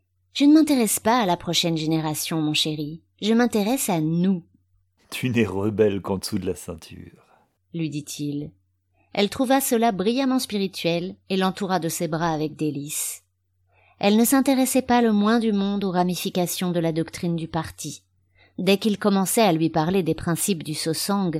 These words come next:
Speaker 1: de la pensée double, de la mutabilité du passé, de la négation de la réalité objective, et à utiliser des mots de neuf langues, elle montrait des signes d'ennui et de confusion,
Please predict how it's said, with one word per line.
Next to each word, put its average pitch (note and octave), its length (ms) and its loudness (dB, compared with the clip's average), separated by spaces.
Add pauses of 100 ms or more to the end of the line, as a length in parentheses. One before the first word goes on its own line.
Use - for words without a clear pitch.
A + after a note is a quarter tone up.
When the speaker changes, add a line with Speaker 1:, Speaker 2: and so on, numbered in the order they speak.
(340)
Speaker 1:
de F#3 60 2
la F3+ 140 6
pensée F3 340 -2
double, F3 440 0 (240)
de F#3 80 4
la F#3 120 6
mutabilité F#3 680 0
du D#3 120 -6
passé, E3+ 460 0
de E3+ 80 -2
la D#3+ 160 2
négation F#3 560 0
de F3 80 2
la D#3 140 0
réalité E3 440 -2
objective, D#3 680 -4 (340)
et E3 120 2
à E3 80 4
utiliser D#3+ 500 -2
des D#3 140 0
mots E3 160 0
de D3 100 -4
neuf C#3+ 240 -2
langues, D#3+ 420 -4 (400)
elle A#3+ 140 2
montrait B3 300 2
des A3+ 100 2
signes G#3+ 340 2
d'ennui G#3 520 2
et F#3 60 0
de E3 100 0
confusion, E3 680 -4